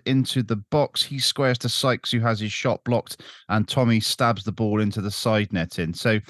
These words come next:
first fifteen minutes, Ed, not a lot of, of notes in my, uh, on my phone here. Um, but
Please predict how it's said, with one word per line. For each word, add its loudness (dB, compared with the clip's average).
first 0
fifteen 0
minutes, 0
Ed, 2
not 2
a 2
lot 2
of, 2
of 2
notes 2
in 4
my, 4
uh, 4
on 0
my 2
phone 4
here. 2
Um, 6
but 4